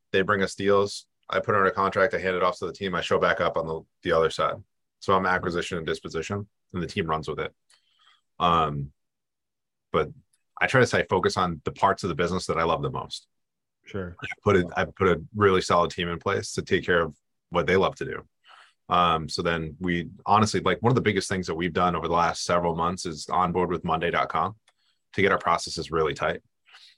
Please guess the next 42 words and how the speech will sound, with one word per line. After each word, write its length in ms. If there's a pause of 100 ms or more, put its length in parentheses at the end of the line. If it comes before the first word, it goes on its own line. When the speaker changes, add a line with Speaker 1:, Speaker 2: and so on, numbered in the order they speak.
(140)
Speaker 1:
So 200
literally 420
every 180
time 180
we 80
find 220
a 40
new 140
step 280
that 120
we 80
might 160
have 100
missed, 220
we 80
go 140
back 260
and 160
plug 180
it 80
in. 160 (280)
So 180
then 420 (500)
there's 240
nothing 300
missed, 400 (340)
and 80
we 60
can 100
provide 260
a 40
much 240
more 100
streamlined 400
experience 440
for 160
our 40
investors 420
that 80
we 80
work 240
with, 220